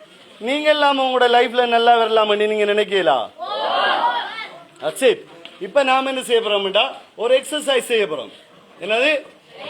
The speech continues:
எக்ஸர்சைஸ்? என்ன, ஓடி பாயிரல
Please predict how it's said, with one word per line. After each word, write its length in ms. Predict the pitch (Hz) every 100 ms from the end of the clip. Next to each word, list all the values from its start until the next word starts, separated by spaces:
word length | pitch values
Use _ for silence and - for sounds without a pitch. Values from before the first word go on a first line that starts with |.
| - - - - - - -
எக்ஸர்சைஸ்? 540 | 208 247 277 262 254 247
என்ன, 420 | 254 269 254 220
ஓடி 220 | 254 269
பாயிரல 680 | - 247 254 262 220 170